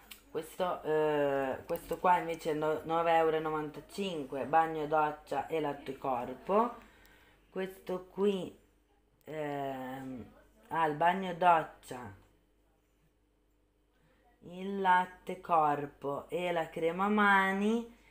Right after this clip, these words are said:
e poi ha il sapone liquido, ehm, vaniglia barbon,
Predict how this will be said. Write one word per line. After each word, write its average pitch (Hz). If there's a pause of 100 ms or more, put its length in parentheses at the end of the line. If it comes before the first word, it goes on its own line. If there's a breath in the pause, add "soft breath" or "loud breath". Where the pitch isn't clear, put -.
(220 loud breath)
e 214
poi 170
ha 156
il 165
sapone 170
liquido, 151
ehm, 135
vaniglia 160
barbon, 160